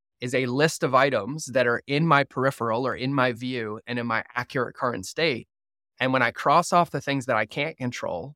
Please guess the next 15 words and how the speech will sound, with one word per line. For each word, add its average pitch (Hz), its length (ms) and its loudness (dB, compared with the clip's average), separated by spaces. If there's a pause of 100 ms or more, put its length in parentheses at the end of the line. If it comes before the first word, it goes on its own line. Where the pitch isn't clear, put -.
(100)
I 123 140 0
am 123 140 -2
left 143 320 2
with 170 140 -2
a 151 80 4
list 127 300 -2
of - 100 -6
things 120 320 -4
that 107 140 -2
I 92 120 0
can. - 360 -10 (760)
And 117 120 0
I 139 260 4
understand 139 840 0
that 107 180 -6